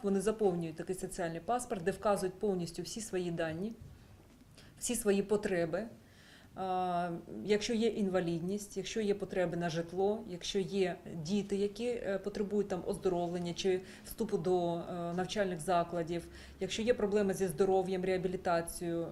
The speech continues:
бажанням, е, відвідати якісь санаторії, все це у нас є в, в паспортних даних. У нас є єдиний реєстр, який ми можемо в будь-який час подивитися і дізнатися про проблеми або вирішення тих чи інших проблем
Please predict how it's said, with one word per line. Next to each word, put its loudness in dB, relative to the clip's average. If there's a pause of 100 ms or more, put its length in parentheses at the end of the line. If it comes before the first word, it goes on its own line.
бажанням, 0
е, -2 (340)
відвідати -2
якісь -4
санаторії, 0 (440)
все 6
це 6
у -4
нас -2
є 2
в, -6 (200)
в -20
паспортних 0
даних. -2 (200)
У -4
нас 0
є 2
єдиний 0
реєстр, -2
який -6
ми -2
можемо 0 (440)
в -8
будь-який 0
час 0
подивитися 0
і -4
дізнатися -4
про -6
проблеми 2
або 2
вирішення 2
тих -4
чи -6
інших -8
проблем -6